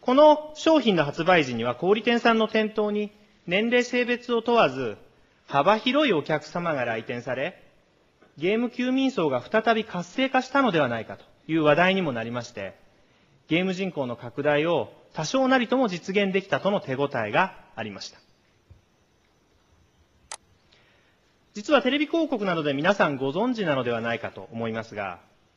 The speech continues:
今週九月十三日に、スーパーマリオ二十周年の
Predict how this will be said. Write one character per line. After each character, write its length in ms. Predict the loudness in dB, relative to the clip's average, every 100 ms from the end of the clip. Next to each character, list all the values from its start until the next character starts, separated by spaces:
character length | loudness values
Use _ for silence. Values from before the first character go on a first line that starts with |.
| _ _ _ _
今 180 | -4 -2
週 300 | -2 -4 -6 -12 -8
九 140 | 0
月 320 | 2 2 -2
十 340 | -6 -4 -4 -4
三 340 | -2 0 0
日 260 | -4 -10 -16
に、 100 | -18 _ _ _ _ _ _ _ _ _
ス 180 | -12 -6
ー 100 | -4
パ 180 | 2 2
ー 40 |
マ 140 | 2 0
リ 120 | 0
オ 100 | -2
二 160 | -4
十 120 | -4 -6
周 400 | -6 -4 0 0
年 260 | -2 -4
の 220 | -4 -4